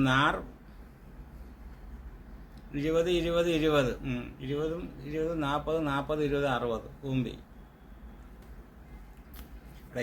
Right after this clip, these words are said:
ഇങ്ങനെ കുറേ ചെറ്റ പുണ്ടച്ചന്മാർ നമ്മളെ കേരള പോലീസിൽ കുറച്ചുണ്ട്. അവരാണ് നമ്മളെ കേരള പോലീസിൻ്റെ വില പോലും കളയണത്. സത്യസന്ധരായിട്ടും ആത്മാർത്ഥമായിട്ട് കണ്ടില്ലേ? ജോഷി സാറിൻ്റെ വീട്ടിലെ സ്വർണം കണ്ടില്ലേ? തപേന്ന് പിടിച്ച്.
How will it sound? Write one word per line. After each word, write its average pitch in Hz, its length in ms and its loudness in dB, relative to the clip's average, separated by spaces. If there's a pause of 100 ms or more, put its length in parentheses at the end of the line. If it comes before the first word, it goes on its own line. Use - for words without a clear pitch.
ഇങ്ങനെ 123 340 0
കുറേ 120 160 -2 (160)
ചെറ്റ 110 200 -6 (140)
പുണ്ടച്ചന്മാർ 110 640 -4 (160)
നമ്മളെ 107 300 -8
കേരള 107 340 -4
പോലീസിൽ 104 380 -8 (880)
കുറച്ചുണ്ട്. 110 500 -4 (480)
അവരാണ് 120 480 2
നമ്മളെ 117 320 -2
കേരള 117 240 2 (140)
പോലീസിൻ്റെ 120 500 0
വില 117 120 2 (120)
പോലും 107 300 0
കളയണത്. 101 420 -6 (760)
സത്യസന്ധരായിട്ടും 139 960 2 (300)
ആത്മാർത്ഥമായിട്ട് 139 640 2
കണ്ടില്ലേ? 123 320 2 (720)
ജോഷി 180 300 4
സാറിൻ്റെ 160 300 6
വീട്ടിലെ 147 260 4
സ്വർണം 156 300 4
കണ്ടില്ലേ? 127 300 2 (2250)
തപേന്ന് 185 420 8
പിടിച്ച്. 131 300 2